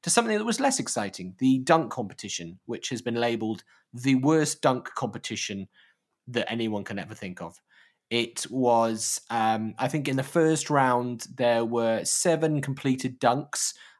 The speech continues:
off twenty-five attempts. So you're looking at something like a twenty percent <laughs> conversion. Um, Jalen Green, one of the, uh, the shooting guard for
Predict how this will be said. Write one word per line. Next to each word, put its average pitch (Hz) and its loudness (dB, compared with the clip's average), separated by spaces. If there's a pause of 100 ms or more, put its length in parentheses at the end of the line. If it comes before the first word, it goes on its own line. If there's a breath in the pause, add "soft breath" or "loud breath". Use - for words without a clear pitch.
off - 2
twenty-five 127 0 (120)
attempts. - -8 (300 loud breath)
So - 2
you're 127 4
looking 127 -2
at - -4
something 120 -4
like 131 -4
a - -18
twenty 135 0
percent 117 -2
<laughs> - -10
conversion. 143 0 (760 loud breath)
Um, 143 6 (460)
Jalen 156 4
Green, 165 4
one 143 2
of 135 2
the, 131 4
uh, 123 4 (120)
the 120 -2 (440)
shooting 143 2
guard 127 4
for 117 0